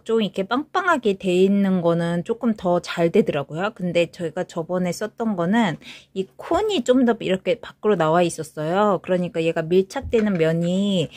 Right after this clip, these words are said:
이게 이거 종이에 밀착이 되다 보니까, 이거 지관에 밀착이 되다 보니까는, 어, 조금 얘가 잘 안 됐었는데 얘는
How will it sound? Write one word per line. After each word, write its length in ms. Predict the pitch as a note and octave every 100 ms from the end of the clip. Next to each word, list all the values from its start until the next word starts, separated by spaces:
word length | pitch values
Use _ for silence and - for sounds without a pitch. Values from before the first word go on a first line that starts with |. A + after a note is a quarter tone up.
| - - _
이게 280 | F3+ E3+ - _
이거 240 | E3 F3 E3+
종이에 520 | G#3 G3+ A3+ B3+ G#3+
밀착이 500 | F3 E3+ G#3 F#3 F3+
되다 280 | F3 D#3 E3+
보니까, 540 | D#3+ D#3 D3+ - A#3
이거 200 | E3+ E3
지관에 540 | D#3+ F#3 - F3+ E3+ D#3
밀착이 440 | E3 - F#3+ E3+
되다 360 | E3 D#3 D3+ E3
보니까는, 680 | E3 D#3+ - F3 A#3+ F#3 D#3 - - - _ -
어, 500 | F#3 F#3 F3+ F3+ F3+ -
조금 340 | A#3 A#3 G3+
얘가 400 | E3+ F#3 G3 F#3
잘 340 | - F#3 F3+ -
안 320 | F3 G3 A3
됐었는데 840 | B3 C4 G3+ F3 D3+ D#3+ A3 F#3 D3 - _ _ F3+
얘는 580 | F#3 G3 A3 A3+ D3+